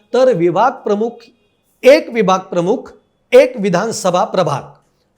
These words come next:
अशी ती रचना करण्यात आली आणि ही रचना करण्यात आल्यामुळे पदाधिकारी असतील, कार्यकर्ते असतील, यांच्यामध्ये प्रचंड नाराजी उत्पन्न झाली.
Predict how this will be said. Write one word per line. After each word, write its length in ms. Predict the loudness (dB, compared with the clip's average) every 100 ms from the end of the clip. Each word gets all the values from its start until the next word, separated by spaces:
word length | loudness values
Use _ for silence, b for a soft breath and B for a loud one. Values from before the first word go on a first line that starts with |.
| -2
अशी 260 | -2 -2 -4
ती 180 | -4
रचना 520 | -2 -2 -2 -2 -2 -4
करण्यात 420 | -4 -6 -8 -14
आली 140 | -20 b b b
आणि 180 | -4 -2
ही 420 | -4 -6 -2 0
रचना 440 | 0 -4 -6 -8
करण्यात 360 | -8 -8 -8 -10 -10 -6
आल्यामुळे 640 | 0 0 0 -4 -6 -8 -12 _ _ _ _ _ _ -6
पदाधिकारी 640 | 0 0 0 -2 -6 -4
असतील, 340 | -6 -4 -4 -4
कार्यकर्ते 600 | -4 -4 -4 -8 -6 -6
असतील, 360 | -6 0 0 0 B B
यांच्यामध्ये 680 | -2 -2 -2 -6 -8 -6 -6
प्रचंड 540 | -6 -10 -12 -10 -8 -8
नाराजी 680 | -8 -8 -8 -6 -4 -4 -4
उत्पन्न 480 | -6 -6 -6 -6 -10
झाली. 300 | -12 -16